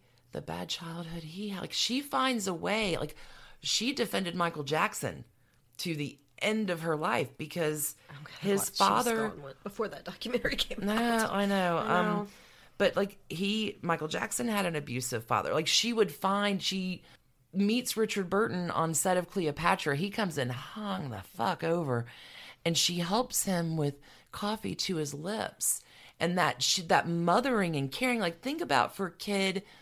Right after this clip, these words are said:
Speaker 1: who probably didn't get a lot of that. You need to be
Speaker 2: No,
Speaker 1: here
Speaker 2: he was
Speaker 1: at
Speaker 2: one of
Speaker 1: this
Speaker 2: thirteen
Speaker 1: time.
Speaker 2: children.
Speaker 1: No, for her.
Speaker 2: Oh, no,
Speaker 1: You need
Speaker 2: yeah,
Speaker 1: to be here
Speaker 2: yeah,
Speaker 1: at this time.
Speaker 2: yeah.
Speaker 1: You need to be here for makeup. Your mom controls you. Just to have that warmth and nurture.
Speaker 2: She got to be the nurturer.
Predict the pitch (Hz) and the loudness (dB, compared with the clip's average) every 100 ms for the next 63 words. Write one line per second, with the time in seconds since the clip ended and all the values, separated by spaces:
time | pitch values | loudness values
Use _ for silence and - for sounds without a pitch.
0 | - - - - - 185 247 262 240 196 | -20 -20 -20 -20 -8 -2 2 4 4 4
1 | 196 147 180 190 147 117 82 50 - - | 0 0 2 4 4 4 2 -4 -8 -12
2 | _ _ _ 143 165 180 214 233 220 185 | _ _ _ -2 2 6 8 8 6 4
3 | 208 233 254 302 233 269 190 220 208 208 | 4 6 6 6 4 4 4 4 4 6
4 | 196 196 185 180 165 139 127 - _ _ | 8 6 4 2 0 -4 -6 -12 _ _
5 | _ - - - - 202 214 214 170 202 | _ -10 -8 -12 -6 2 2 4 2 2
6 | 320 - - - 220 262 240 233 220 262 | 0 -2 -4 4 6 6 6 6 8 8
7 | 175 208 143 202 262 320 175 147 151 175 | 8 8 4 2 2 4 4 4 4 2
8 | - 247 269 269 135 - - - 160 139 | 4 4 6 4 2 -4 -10 -2 0 0
9 | 120 156 196 202 170 185 214 208 220 - | -2 2 4 4 2 0 0 4 2 2
10 | 156 165 170 156 139 131 214 208 196 196 | -2 2 2 0 -2 -2 0 0 -2 -8
11 | - - - - 233 226 - 170 175 202 | -16 -18 -10 0 2 2 2 0 -2 -2
12 | 196 170 156 160 156 170 175 - 151 143 | 0 0 0 -4 -2 0 -2 -2 0 0
13 | 135 135 - 214 226 233 - 151 139 - | 2 2 0 0 0 0 -2 -4 -6 -4
14 | 135 123 120 127 - 104 - | -4 -4 -4 -6 -10 -14 -16